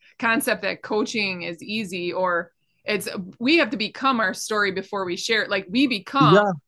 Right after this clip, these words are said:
Speaker 1: before and grow and break and all the things and transform before we can, like, speak or before we can
Speaker 2: Yeah,
Speaker 1: change
Speaker 2: yeah, yeah.
Speaker 1: lives.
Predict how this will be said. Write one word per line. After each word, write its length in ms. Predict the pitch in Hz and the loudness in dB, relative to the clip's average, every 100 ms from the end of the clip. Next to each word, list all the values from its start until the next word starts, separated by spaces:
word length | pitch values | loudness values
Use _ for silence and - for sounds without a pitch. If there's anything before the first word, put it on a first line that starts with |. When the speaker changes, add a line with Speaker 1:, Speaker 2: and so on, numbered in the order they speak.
| _ | _
Speaker 1:
before 540 | 214 - 226 233 214 214 | -12 -4 2 2 2 -2
and 180 | 196 180 | -6 -4
grow 400 | 196 254 254 196 | 2 4 4 2
and 240 | 190 185 | -2 -4
break 500 | 196 233 196 202 - - | 0 2 2 0 -4 -2
and 280 | 185 175 180 _ _ - - 180 220 | -2 -4 -12 _ _ -20 -20 -4 2
all 260 | 233 254 | 6 6
the 100 | 220 | 2
things 360 | 214 262 226 196 | 0 0 0 -2
and 120 | 196 | -6
transform 760 | - 214 196 - 254 247 202 | -2 -2 -2 -4 -2 0 -2
before 300 | 196 202 220 | -4 -2 -2
we 160 | 202 220 | -2 -4
can, 160 | 226 190 | -6 -6
like, 300 | 170 160 - | -6 -8 -12
speak 680 | - - - 247 170 - - _ _ - | -8 -8 0 0 0 -6 -20 _ _ -4
or 100 | 220 | -2
before 320 | 202 - 220 | -2 0 0
we 100 | 214 | 0
can 180 | - 156 | 6 8
Speaker 2:
Yeah, 180 | 185 165 135 | 8 6 2
Speaker 1:
change 200 | 160 - | -6 -6
Speaker 2:
yeah, 180 | - 202 | -2 2
yeah. 120 | 185 | 2
Speaker 1:
lives. 200 | 208 151 | 0 -2